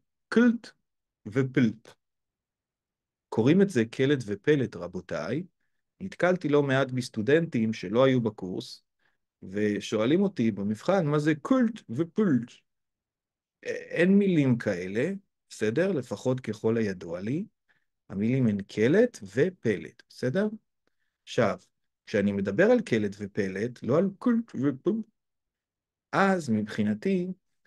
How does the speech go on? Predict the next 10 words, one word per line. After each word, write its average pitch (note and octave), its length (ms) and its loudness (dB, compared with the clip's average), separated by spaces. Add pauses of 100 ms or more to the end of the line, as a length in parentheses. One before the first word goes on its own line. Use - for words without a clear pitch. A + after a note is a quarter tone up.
(200)
אני G#2+ 160 0
מדבר A2 460 4
בעיקר B2 500 0
על G3+ 140 0
זה G2+ 300 -6
שבסוף - 1400 -6
בחירה A#2 380 0
של C#3+ 180 -2
יחידת G#2+ 440 -2
מחשב, B2+ 400 0